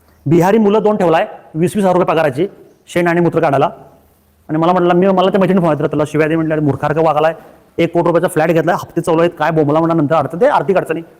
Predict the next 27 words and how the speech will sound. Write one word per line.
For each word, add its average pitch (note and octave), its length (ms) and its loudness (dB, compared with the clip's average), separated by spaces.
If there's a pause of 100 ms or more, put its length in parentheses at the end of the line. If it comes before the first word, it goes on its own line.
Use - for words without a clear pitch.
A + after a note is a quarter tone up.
(540)
मी G#3+ 140 2
फोन A#3 140 2
केला, G#3+ 120 4
"काय B3 140 0
रे C4+ 60 4
दाद्या?" A3 200 2
म्हटलं, F#3+ 260 -2
काय, - 240 -10 (300)
"ए - 20 0
दादा, G#3 180 2
तू, G#3+ 200 -4
तू A3+ 260 -2
इ-, G3+ 140 -6
तिथनं A3 260 -4
बोललो A#3 160 2
का?" G3+ 60 2
म्हटला, C#3 200 -2
"माझं D3 220 -2
बघायला E3+ 240 0
ये." C3+ 80 -2
मी - 440 -12
म्हटलं, A#3 100 0
"काय B3 140 2
बघायचं B3 240 2
गायचं A#3 200 2
गोठा G#3+ 160 2
तुझा? G#3 220 0